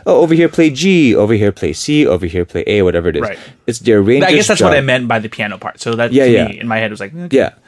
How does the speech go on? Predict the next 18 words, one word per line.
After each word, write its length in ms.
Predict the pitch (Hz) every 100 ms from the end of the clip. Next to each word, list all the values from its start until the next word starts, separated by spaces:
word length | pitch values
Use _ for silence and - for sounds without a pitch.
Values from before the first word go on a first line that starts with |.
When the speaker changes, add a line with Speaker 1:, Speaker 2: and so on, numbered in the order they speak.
| -
Speaker 1:
but 180 | 127 139
it's 140 | 127
the 160 | 139 135
arranger's 500 | 127 156 156 160 113
job 340 | 113 107 101
to 80 | 98
figure 360 | - 104 95 95
out 160 | 90 - -
how 160 | 101
to 180 | 101 -
make 300 | 92 87 90
those 280 | 92 87 -
things 240 | 87 85 -
sound 400 | 87 82 80 80
the 60 |
way 180 | 80 80
that 220 | 80 -
the 680 | 82 80 80 - - -